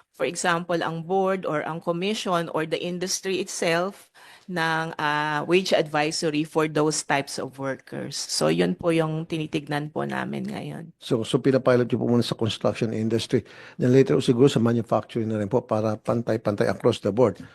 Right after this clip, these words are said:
Speaker 2: Hindi po tayo selective. Although, boto po ako dyan na kasi sabi ko kanina, construction workers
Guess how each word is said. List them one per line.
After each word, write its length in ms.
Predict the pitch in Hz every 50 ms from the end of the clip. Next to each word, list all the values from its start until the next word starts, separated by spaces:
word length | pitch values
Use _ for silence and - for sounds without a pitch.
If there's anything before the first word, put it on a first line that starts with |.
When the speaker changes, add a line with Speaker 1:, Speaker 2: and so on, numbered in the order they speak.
| - - _ _ _
Speaker 2:
Hindi 160 | - 123 110 110
po 100 | - 117
tayo 140 | 110 117
selective. 640 | 107 - 120 101 104 98 - _ - 127 95 - - - - - _ - - -
Although, 560 | - - 120 120 117 131 127 120 104 104 95 - _ _ _ _ _
boto 340 | - 117 120 123 120 - 120
po 160 | - - 131
ako 160 | 123 113 123 131
dyan 220 | 127 120 107 104
na 140 | 104 104 104
kasi 320 | 95 107 104 - 123 113
sabi 280 | 104 - 107 101 98 113
ko 120 | 104 107
kanina, 400 | - 110 110 117 117 110 104 101
construction 500 | - - 101 - - - 104 92 - 110
workers 380 | 104 107 107 101 - 104 -